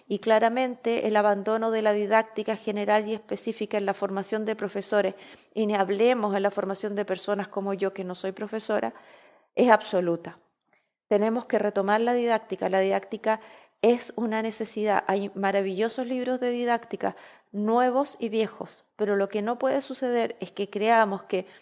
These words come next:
repitiendo lo que hacemos en el aula cara a cara, en esta educación bancaria que hablaba y nos desafiaba Freire,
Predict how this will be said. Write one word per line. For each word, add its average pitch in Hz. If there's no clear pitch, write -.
repitiendo 202
lo 196
que 196
hacemos 196
en 196
el 196
aula 196
cara 190
a 185
cara, 254
en 208
esta 196
educación 190
bancaria 220
que 233
hablaba 220
y 208
nos 196
desafiaba 214
Freire, 220